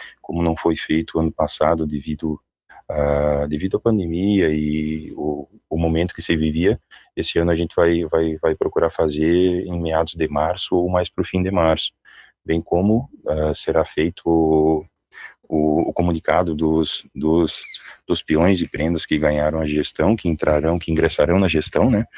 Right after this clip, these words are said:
E, ah, numa janta, numa janta que faremos ali no galpão mesmo. Ah, posteriormente, em maio, nós temos, nós temos sempre um jantar marcado também, um jantar fandango,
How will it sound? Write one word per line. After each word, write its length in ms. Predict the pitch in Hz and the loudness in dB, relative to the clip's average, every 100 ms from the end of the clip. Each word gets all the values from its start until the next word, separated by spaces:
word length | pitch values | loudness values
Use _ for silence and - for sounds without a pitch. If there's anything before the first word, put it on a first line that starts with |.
| - - - - | -18 -18 -10 -2
E, 80 | |
ah, 460 | 85 80 80 80 80 | 2 4 4 2 2
numa 340 | 82 87 90 | 0 2 2
janta, 420 | 82 87 95 - - | 2 2 2 0 -6
numa 160 | 82 78 | -2 0
janta 220 | 78 80 | 0 -2
que 80 | - | -2
faremos 460 | - 80 80 87 80 | 0 2 2 2 0
ali 120 | 80 | 0
no 120 | 87 | 0
galpão 280 | 92 90 101 | 0 2 2
mesmo. 300 | 82 76 - _ - - _ - | 2 -2 -6 _ -20 -20 _ 0
Ah, 320 | 78 78 80 _ | 2 2 0 _
posteriormente, 800 | 110 - 110 98 90 90 110 - | -2 2 2 4 2 2 2 2
em 60 | 95 | 2
maio, 420 | 80 80 107 135 - _ _ - | 4 4 4 0 -6 _ _ -6
nós 180 | 82 | -6
temos, 540 | - 87 90 87 - - _ | -2 0 2 0 -6 -12 _
nós 160 | 80 - | -6 -4
temos 280 | 85 90 | -2 -2
sempre 260 | - 85 95 | -2 -2 0
um 140 | 90 | 0
jantar 400 | 80 80 78 78 | 2 0 2 0
marcado 500 | 82 82 - 76 82 | 2 0 0 -2 -2
também, 460 | 85 78 76 95 143 - - - | -2 0 2 0 -2 -8 -20 -14
um 300 | - 76 76 | -6 -4 -2
jantar 320 | 76 76 80 | -2 0 0
fandango, 640 | - 80 76 87 113 117 | 0 0 2 2 2 0